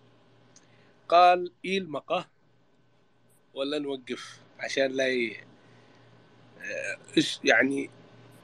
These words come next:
فسر بتفسير من، من، من أساتذة ودكاترة حيف-، يعني حول هذا الاسم العظيم القديم. لكن الأخ رشاد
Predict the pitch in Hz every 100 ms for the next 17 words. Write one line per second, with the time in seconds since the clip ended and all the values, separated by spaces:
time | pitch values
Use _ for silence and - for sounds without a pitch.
0 | - - 214 - 208 190 151 - 147 -
1 | 196 196 170 165 151 135 123 110 117 110
2 | - - 156 - 143 135 127 - 160 -
3 | 156 - 135 - - - - - - -
4 | 120 104 120 120 110 - 139 143 117 135
5 | 127 120 143 - 139 127 - - - -
6 | - - - 123 110 131 156 147 120 -
7 | 131 131 139 107 - - - - - -
8 | - - - 123 127 143 139 143 135 131
9 | 127 165 170 147